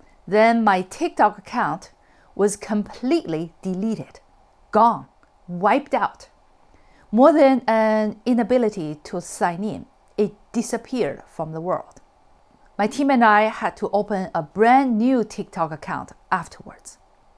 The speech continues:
There was no explanation, no warning, no nothing.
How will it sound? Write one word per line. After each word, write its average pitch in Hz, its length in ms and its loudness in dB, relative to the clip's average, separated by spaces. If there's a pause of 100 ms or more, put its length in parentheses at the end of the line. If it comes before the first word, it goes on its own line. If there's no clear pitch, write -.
(180)
There 190 120 0
was 170 220 -4
no 170 140 -4
explanation, 170 800 -8 (520)
no 170 140 -4
warning, 226 560 2 (420)
no 240 160 2
nothing. 202 400 0